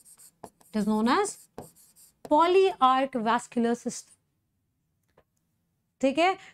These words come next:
रेडियल, क्योंकि अरेंजमेंट वैसा है, xylem का अरेंजमेंट exact कंडीशन का है, और टोटल नंबर के बेसिस पे tra-, diarch, tetrarch, triarch, pentarch,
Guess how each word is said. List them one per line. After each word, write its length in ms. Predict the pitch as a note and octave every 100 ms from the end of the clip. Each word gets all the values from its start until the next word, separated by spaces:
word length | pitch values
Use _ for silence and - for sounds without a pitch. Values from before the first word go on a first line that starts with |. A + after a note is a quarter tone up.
| -
रेडियल, 600 | G#3+ C#4 D4+ E4 F#4 G#4 - _
क्योंकि 240 | D4+ C#4+ D4
अरेंजमेंट 600 | G#3+ G#3+ A3+ A#3+ D4 C#4
वैसा 340 | C4+ C#4+ D4+
है, 340 | C#4+ D4+ D#4+ D#4+ _ B3
xylem 480 | C#4 D4+ F4 G4 F#4+
का 100 | F4
अरेंजमेंट 540 | D#4+ D#4 D4 D#4+ D#4 -
exact 380 | A3+ F3+ A#3+ B3+
कंडीशन 460 | C4+ C4+ C#4 D4 C#4
का 140 | C4+
है, 300 | C4+ C4 C#4 C#4 - -
और 100 | C#4 E4+
टोटल 320 | F4+ G#4+ F#4+
नंबर 400 | C#4 C4+ C#4 E4
के 140 | D#4+ C4+
बेसिस 440 | A#3+ B3 C4+ B3+
पे 260 | - E4+ G4 - - _ A#3
tra-, 200 | B3+ B3+
diarch, 500 | A#3+ B3+ D4+ E4+ - -
tetrarch, 440 | B3+ B3 C4 C#4+ D4 -
triarch, 440 | A#3+ A#3 B3+ C4+ -
pentarch, 400 | B3 A3 B3+ F#4+